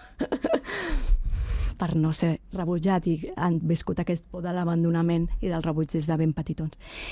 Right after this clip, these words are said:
I la pre-, i és, el narcisista neix i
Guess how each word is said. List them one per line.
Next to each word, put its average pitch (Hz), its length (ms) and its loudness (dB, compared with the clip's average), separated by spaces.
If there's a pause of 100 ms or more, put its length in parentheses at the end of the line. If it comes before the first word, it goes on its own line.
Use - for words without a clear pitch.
(140)
I 233 120 4
la 233 80 6
pre-, - 240 4
i 233 340 4
és, 262 340 4 (680)
el 240 100 4
narcisista 262 520 6 (100)
neix 311 460 6 (720)
i 302 240 4